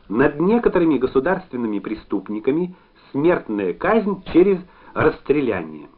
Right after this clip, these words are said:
У Семеновского плаца стояло несколько ободранных наемных извозчичьих карет с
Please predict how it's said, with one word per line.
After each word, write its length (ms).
У 80
Семеновского 640
плаца 600
стояло 400
несколько 600
ободранных 640
наемных 560
извозчичьих 840
карет 420
с 80